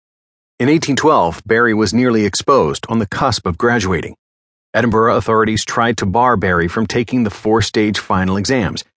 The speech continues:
claiming that the student looked underage but likely suspecting more. Yet at the time it was not unusual to see sixteen-year-olds at medical schools,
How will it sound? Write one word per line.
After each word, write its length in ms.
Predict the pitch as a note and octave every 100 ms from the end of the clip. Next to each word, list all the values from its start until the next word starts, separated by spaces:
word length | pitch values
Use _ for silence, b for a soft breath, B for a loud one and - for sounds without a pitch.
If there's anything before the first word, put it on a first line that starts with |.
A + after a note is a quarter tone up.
| _ _
claiming 380 | - D#3 A#2+ F#2+
that 140 | G2+
the 40 | -
student 380 | - C3 G#2 F2+
looked 240 | C3 -
underage 720 | - A#2 G#2+ B2+ G2 - -
but 160 | - F2
likely 380 | G2+ A#2+ G#2+ E2
suspecting 680 | - F#2 - A#2+ - D2
more. 320 | F#2 A2 - - _ _ _ _ -
Yet 200 | D3 D#3+
at 120 | D#3+
the 80 | D#3
time 320 | B2+ D3+ C#3
it 80 | B2+
was 160 | C#3 A#2+
not 180 | C3
unusual 460 | C#3 C3+ D3+ A2 F#2+
to 100 | G#2+
see 220 | - D#3+
sixteen-year-olds 880 | G#2 - F#2 - G#2 F2 F2 D#2+ D#2
at 120 | F#2
medical 340 | - F2+ D#2+ D#2
schools, 400 | - F2+ B1+